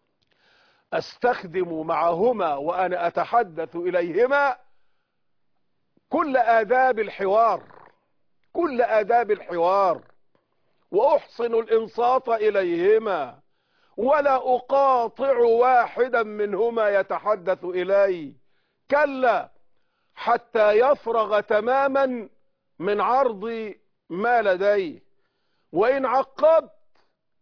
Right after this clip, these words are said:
أع-، أعقبه، أعقبه بما يناسب هذا المقام الرفيع، لأن المتحدث إلي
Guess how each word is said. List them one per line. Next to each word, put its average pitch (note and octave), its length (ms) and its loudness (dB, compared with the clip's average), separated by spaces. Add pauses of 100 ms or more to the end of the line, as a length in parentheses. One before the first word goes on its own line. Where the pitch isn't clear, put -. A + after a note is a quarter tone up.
(460)
أع-، A3 420 2 (160)
أعقبه، G3+ 920 0 (400)
أعقبه G3+ 960 0 (580)
بما B3+ 300 0
يناسب C4 640 0
هذا A#3+ 340 2
المقام A3+ 520 0
الرفيع، G3 760 -2 (1080)
لأن A#3+ 380 0
المتحدث A3 840 -2
إلي G3 680 0